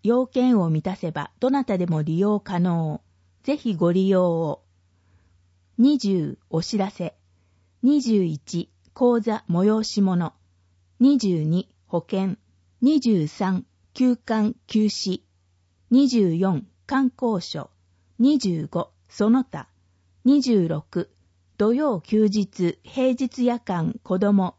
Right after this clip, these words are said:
急病診療案内。二十七、胃がん、バリウム、肺がん検診、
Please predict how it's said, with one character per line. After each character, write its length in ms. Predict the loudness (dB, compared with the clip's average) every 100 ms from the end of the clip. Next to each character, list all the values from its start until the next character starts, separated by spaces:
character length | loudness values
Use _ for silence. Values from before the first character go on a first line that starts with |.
| _
急 220 | -2 -2
病 280 | 0 0 0
診 260 | 0 4 4
療 300 | 4 2 0
案 260 | 0 0
内。 280 | -2 -8 -12 _ _ _ _ _ _ _
二 180 | 2 4
十 200 | 4 2 2
七、 400 | 0 -2 -4 -10 _ _ _
胃 140 | -4 0
が 180 | 2 2
ん、 140 | 0 _ -6
バ 140 | -2
リ 140 | 2
ウ 120 | 2 2
ム、 220 | 0 -4 _ _ _ _
肺 300 | -6 -2 0
が 160 | 2 2
ん 120 | 2
検 260 | 2 2 2
診、 400 | -2 -2 -4